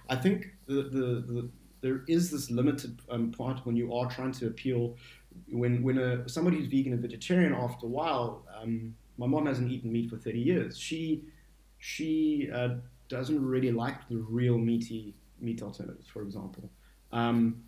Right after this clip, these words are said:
my, you know, so I, I've got friends though that, like, who, who would go to a burger joint. We've got a, um, Hudson's, for example, in, in, in, in Cape Town, and there's a few in Joburg that have got a really good vegan menu, or they have the Beyond Burger,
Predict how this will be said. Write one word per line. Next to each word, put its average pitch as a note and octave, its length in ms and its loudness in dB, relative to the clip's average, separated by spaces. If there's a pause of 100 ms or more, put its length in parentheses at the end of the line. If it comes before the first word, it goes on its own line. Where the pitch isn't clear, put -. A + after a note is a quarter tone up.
(140)
my, A2+ 560 -2
you C3+ 100 0
know, A#2+ 140 4
so A2+ 160 -4 (160)
I, C3 60 -2
I've B2 100 -4
got C3 120 0
friends C3+ 400 4
though A#2 200 2
that, A2+ 180 -2
like, A2+ 260 -4 (160)
who, A#2+ 260 2 (400)
who - 100 -6
would A#2 80 -2
go A#2+ 160 2
to A#2 500 -4
a A2+ 60 -6
burger B2 280 0
joint. A2 360 -4
We've A2+ 140 -8
got A2 140 -6
a, A2 80 -4 (120)
um, G#2+ 320 -10
Hudson's, - 420 -6
for G#2 140 -12
example, G#2 400 -10
in, G2+ 140 -8
in, G#2 320 -10
in, - 220 -20 (120)
in - 100 -20 (200)
Cape A2+ 200 -4
Town, A2+ 200 -4
and G#2+ 80 -10
there's G2+ 100 -16
a - 40 -18
few A2+ 180 -6
in G#2 40 -4
Joburg G#2+ 340 -4 (500)
that B2 260 4 (160)
have B2 180 0
got B2 240 2 (140)
a B2 60 0
really A#2+ 280 4
good C3+ 180 2
vegan G#2+ 400 -4
menu, A#2+ 360 0
or C#3 140 2
they C#3 100 2
have C3 140 0
the A#2+ 60 -2
Beyond C3 340 -2
Burger, - 260 -10